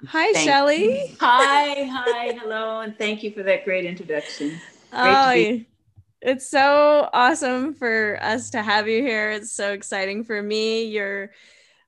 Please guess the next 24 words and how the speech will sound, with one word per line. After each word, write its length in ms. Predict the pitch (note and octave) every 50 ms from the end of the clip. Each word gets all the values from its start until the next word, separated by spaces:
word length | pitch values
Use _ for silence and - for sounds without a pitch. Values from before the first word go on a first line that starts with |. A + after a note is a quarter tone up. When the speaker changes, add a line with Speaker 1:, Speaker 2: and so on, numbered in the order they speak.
| _
Speaker 1:
when 220 | - G#3+ A3 A3+ A3+
we 160 | A#3+ C4 B3+
first 340 | C#4 - C#4+ C#4 D#4+ E4+ -
met 240 | B3+ C4+ B3 B3 -
in 140 | - A#3+ B3
Mysore 680 | A#3+ A3+ A3+ A3+ A#3+ C4 - - A#3 G#3+ G#3+ G#3+ A3 A#3
back 280 | G#3+ A#3 G#3 G#3+ B3 -
in 120 | G#3+ A#3+
two 180 | A#3 C4 A3 G3+
thousand 360 | G#3 G3+ G#3 G#3 G#3 G#3+ G#3
and 180 | G#3 G#3 A3+ A3
four, 500 | _ G#3+ G#3 G#3 G3+ G#3 G3+ G3 G3+ G3+
it 220 | E3+ A2 D#3+ D#3+
was 220 | E3+ F#3+ G3 F#3 -
like 520 | G3+ G3 F#3+ G3 G3 F#3+ F#3 - - - _ _ _ _ _ _ _ _ _ _ _ _
meeting 840 | G#3+ G#3+ A3+ A#3 A#3+ A#3 A#3 A3+ A3+ A3+ A3 A3+ A3+ A3 A#3 B3+ - _ _ _ _
a 120 | - G#3 G#3
rock 340 | F#3 G3+ G#3+ A3+ A#3 - -
star 880 | - - - A#3+ A3+ A3 G#3+ G#3 G#3 G#3 G3+ G#3 G3+ G3+ G3+ G3+ G3+
or 720 | - A2 F3 F#3 F3+ F3+ F3 F3 E3+ F3 F3 F3+ F#3 - - - _ _ _ _
an 220 | - F3+ F3+ F3 - -
idol, 680 | - G#3 A3+ A3+ A#3 A3 A3+ A3+ A3 G#3+ G#3+ G#3+ G#3+ A3
someone 520 | A3 - A#3 A3 G#3+ G#3+ G#3 G#3 G#3 G3+
that 340 | F#3+ F#3 F3+ F3+ F3+ F3 -